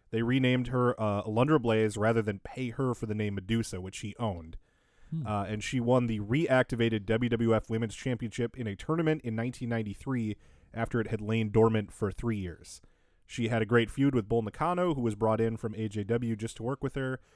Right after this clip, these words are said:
Speaker 1: Um, she also wrestled against, uh, Bertha Faye, also
Speaker 2: Yeah.
Speaker 1: known as Rhonda Singh.
Speaker 2: Mm-hmm.
Speaker 1: Um, so basically, yeah, like Dave said, she, she just wrestled whoever they brought in to wrestle her.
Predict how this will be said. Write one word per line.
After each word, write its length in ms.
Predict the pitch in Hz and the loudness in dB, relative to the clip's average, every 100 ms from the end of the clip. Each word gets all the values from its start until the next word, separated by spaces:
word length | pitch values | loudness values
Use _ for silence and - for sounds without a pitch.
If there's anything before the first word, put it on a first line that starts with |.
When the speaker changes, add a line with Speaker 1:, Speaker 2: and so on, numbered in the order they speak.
| - - 107 | -20 -18 -10
Speaker 1:
Um, 220 | 101 98 | -8 -8
she 160 | - | -2
also 300 | 113 107 - | -2 0 -2
wrestled 440 | 104 107 - 113 101 | 0 0 -2 -4 -4
against, 480 | 101 101 95 - - | -6 -6 -8 -12 -10
uh, 180 | 95 | -10
Bertha 280 | 92 - - | 0 0 0
Faye, 480 | - 113 113 127 135 _ - | -6 -4 0 -2 -4 _ -6
also 200 | 113 107 | -4 -2
Speaker 2:
Yeah. 60 | 101 | -2
Speaker 1:
known 120 | 104 | -4
as 100 | 101 | -4
Rhonda 280 | 104 107 95 | -4 -4 -6
Singh. 440 | - 151 147 147 | -6 -4 -2 -4
Speaker 2:
Mm-hmm. 640 | - 123 120 113 - _ 110 | -4 -4 -2 -6 -10 _ -4
Speaker 1:
Um, 640 | 104 101 98 95 95 95 - _ - | -2 -2 -4 -6 -10 -14 -18 _ -20
so 140 | - - | -2 2
basically, 420 | 170 196 - 135 | 4 4 2 4
yeah, 180 | 120 107 | 6 4
like 200 | 101 107 | 2 0
Dave 240 | 123 113 | 0 0
said, 320 | - 120 101 | 0 0 0
she, 220 | - 113 110 | -4 -8 -8
she 180 | - | -6
just 160 | 123 110 | -6 -2
wrestled 340 | 113 113 110 | -2 -2 -6
whoever 260 | 110 117 113 | -2 0 2
they 100 | 110 | 0
brought 420 | 90 95 104 104 | 0 0 2 0
in 200 | 107 101 98 | -4 -8 -6
to 120 | 107 | -6
wrestle 400 | 98 - 101 92 | -6 -6 -10 -8
her. 320 | 120 101 92 | -6 -4 -6